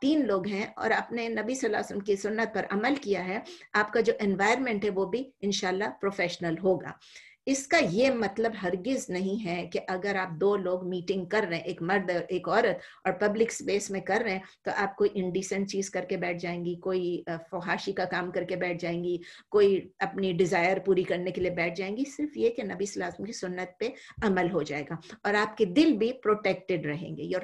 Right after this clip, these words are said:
hearts will be protected और आपके वर्ड्स भी, आपके कॉल, आपके एक्शंस, सब चीज ऐसा ना हो कि बाद में आपको लगे कि ये तो मैंने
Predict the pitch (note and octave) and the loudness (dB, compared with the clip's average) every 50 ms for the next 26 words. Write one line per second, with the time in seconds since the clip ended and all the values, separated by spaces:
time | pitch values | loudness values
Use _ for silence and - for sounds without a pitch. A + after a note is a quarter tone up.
0 | - - A3+ B3 D4 - - - G3 G3+ G3+ F3+ G3 G#3 G3+ G3 F3+ F3 F#3+ E3+ | -2 0 2 2 2 0 -2 -2 -2 -2 0 0 0 -2 0 -2 -4 -2 -4 -6
1 | F3 - C4 D4+ - - - - - _ _ _ - G#3 G3 G3 F#3+ F#3+ - G#3 | -2 -2 -2 -2 -2 -4 -12 -18 -20 _ _ _ -2 0 2 2 2 2 2 2
2 | F#3+ E3 F3 G#3+ A#3+ C4+ C4 C4 - A3+ B3+ C4+ C4 - - F#3+ F#3+ - - F#3 | 2 4 4 6 6 6 4 4 -2 -4 -2 0 0 0 0 -4 -4 -2 -2 -2
3 | F#3 - - A3+ A#3+ B3 B3 B3+ B3+ B3 - G3+ F#3+ - - - - - A3+ C4+ | -2 0 2 4 6 6 6 6 4 2 0 -2 -2 -2 -4 -6 -2 0 -2 0
4 | C4 - - B3 B3 B3+ B3+ - - - - - - - - C#4 C4+ C4+ - - | 0 0 0 0 0 0 -2 -6 -8 -12 -18 -14 -6 2 2 2 2 2 -4 -4
5 | B3 B3+ B3 - - G#3 G#3 G#3+ B3+ A#3 A3+ G#3+ G3+ G3+ G3+ A3 F3+ E3+ F#3+ F#3+ | -4 -4 -4 -2 0 2 2 2 2 0 0 0 0 0 0 0 2 4 4 4
6 | F#3+ F#3+ G#3 G#3 G#3 F#3+ F#3 - F#3+ F#3 F#3 F#3 F#3 G3+ G3 G#3 F#3+ F#3+ F#3+ F#3 | 4 4 2 2 2 0 2 0 0 0 0 2 2 2 2 2 2 2 0 0
7 | F#3+ F#3+ G3 G3 - - - _ G3 F#3+ F#3 F#3 F#3 F#3+ G3 G3 | 0 -2 -4 -4 -8 -16 -16 _ -4 -2 0 0 0 0 -2 -6